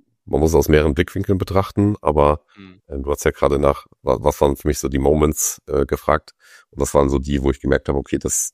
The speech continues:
Speaker 1: das sind, das lohnt sich am Ball zu bleiben
Speaker 2: Ja.
Speaker 1: und da jetzt auch eher mehr als weniger Gas noch zu geben.
Speaker 2: Ja.
Speaker 1: Und ja,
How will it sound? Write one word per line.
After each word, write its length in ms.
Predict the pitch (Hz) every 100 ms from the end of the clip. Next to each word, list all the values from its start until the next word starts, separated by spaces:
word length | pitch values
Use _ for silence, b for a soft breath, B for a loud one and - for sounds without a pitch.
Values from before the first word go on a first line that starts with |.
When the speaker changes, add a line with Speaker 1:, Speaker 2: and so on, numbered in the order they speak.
| -
Speaker 1:
das 200 | - -
sind, 160 | 58
das 140 | 67 -
lohnt 180 | 80
sich 160 | - -
am 80 | 67
Ball 180 | 71 78
zu 100 | -
bleiben 460 | 73 65 78 117 - b b b -
Speaker 2:
Ja. 100 | 101
Speaker 1:
und 240 | - -
da 120 | - 67
jetzt 280 | - -
auch 120 | - 57
eher 180 | 67
mehr 240 | 67 71 60
als 140 | -
weniger 320 | 73 76 64 64
Gas 240 | 71 -
noch 140 | 69
zu 160 | - 67
geben. 360 | 71 92 113 113 _ _ _ _
Speaker 2:
Ja. 160 | 57 55 - _
Speaker 1:
Und 420 | 69 69 67 - _ _ _ _ _ -
ja, 180 | - 64